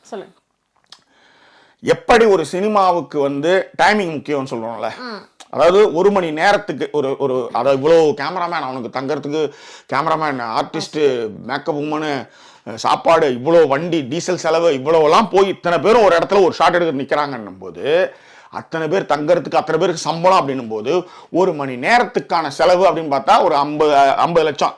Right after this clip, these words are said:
Speaker 2: பெரிய படம் ஐம்பது லட்சம் போகும்,
Speaker 1: அவ்வளவுதான். ஆ.
Speaker 2: சின்ன படம்னா அஞ்சு லட்சம் போகும், எட்டு லட்சம் போகும். அது வந்து படத்தினுடைய பட்ஜெட்டுக்கு ஏத்த மாதிரி இருக்கும்.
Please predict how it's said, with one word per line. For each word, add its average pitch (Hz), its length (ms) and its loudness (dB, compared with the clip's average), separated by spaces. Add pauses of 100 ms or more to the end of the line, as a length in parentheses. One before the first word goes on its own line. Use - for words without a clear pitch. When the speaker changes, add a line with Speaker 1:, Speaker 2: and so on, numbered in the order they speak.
Speaker 2:
பெரிய 202 200 4
படம் 175 160 2
ஐம்பது 170 280 2
லட்சம் 147 220 -2
போகும், 151 140 2
Speaker 1:
அவ்வளவுதான். 208 300 0
ஆ. 202 100 -6 (120)
Speaker 2:
சின்ன 240 200 4
படம்னா 185 320 6
அஞ்சு 185 200 4
லட்சம் 196 260 2
போகும், 180 200 2
எட்டு 180 180 0
லட்சம் 196 240 -2
போகும். 190 160 4
அது 190 180 4
வந்து 185 180 0
படத்தினுடைய 190 460 2
பட்ஜெட்டுக்கு 180 360 2
ஏத்த - 60 2
மாதிரி 170 160 0
இருக்கும். 160 260 -4